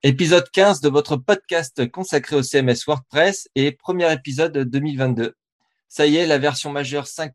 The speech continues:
point neuf de WordPress est enfin sortie et votre épisode de WOW également.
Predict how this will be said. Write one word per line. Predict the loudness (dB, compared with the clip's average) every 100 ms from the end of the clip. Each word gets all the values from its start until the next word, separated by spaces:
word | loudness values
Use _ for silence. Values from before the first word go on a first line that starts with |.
| _
point | 0
neuf | 0 0
de | 0
WordPress | -2 -6 -6 -4
est | -4 -4
enfin | -4 -2 -4
sortie | -2 -6 -4 -4 0
et | 2 0
votre | -2 -6 -8
épisode | -10 -6 -4
de | -2
WOW | 0 2 0 -4
également. | -4 -4 -2 -2